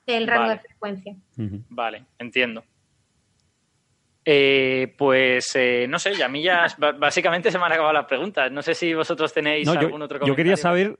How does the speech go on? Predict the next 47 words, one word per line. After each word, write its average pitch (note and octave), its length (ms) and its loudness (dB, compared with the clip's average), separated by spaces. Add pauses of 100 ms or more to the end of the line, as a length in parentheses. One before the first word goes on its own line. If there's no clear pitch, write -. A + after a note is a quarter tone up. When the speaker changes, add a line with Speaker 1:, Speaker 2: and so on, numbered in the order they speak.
Speaker 3:
la C3+ 140 -2
finali-, B2 500 -4
qué, C3+ 180 -4
qué D3 120 -4
pasa E3 280 -4
con, C#3 240 -6
con B2 160 -4
esa A#2 680 -2
estrella B2+ 380 -2
de B2 60 -4
neu-, A#2+ 300 -6
de A2 120 0
neutrones, A2 500 -4
es A#2 60 -8
decir, G#2+ 200 -8
cuál, A2+ 180 -4 (340)
cuál D3 160 2
es D3+ 80 -4
su, C3+ 600 2
cuál C3+ 140 2
es C3 60 -6
su E3 80 -2
destino. A2+ 500 -2
¿Se, G#2+ 140 -8
se - 120 -6
van A#2 140 0
a C#3+ 60 -4
convertir C3+ 360 -4
en B2+ 80 -6
dos A#2+ 160 -4
agujeros A2 320 -2
negros D#3+ 420 -6
o A#2 120 0
en A#2 80 2
uno C3 180 0
solo? F3+ 320 -2 (840)
¿O A2+ 120 -2
Speaker 1:
Bueno, B3+ 200 2
Speaker 3:
qué B3 60 -4
es - 80 -6
Speaker 1:
eso E4 120 2
Speaker 3:
lo E4 60 0
que E4+ 80 0
Speaker 1:
depende D4+ 580 -2
mucho E4 420 -4 (680)
de, C4 200 -8
de, G#3 920 0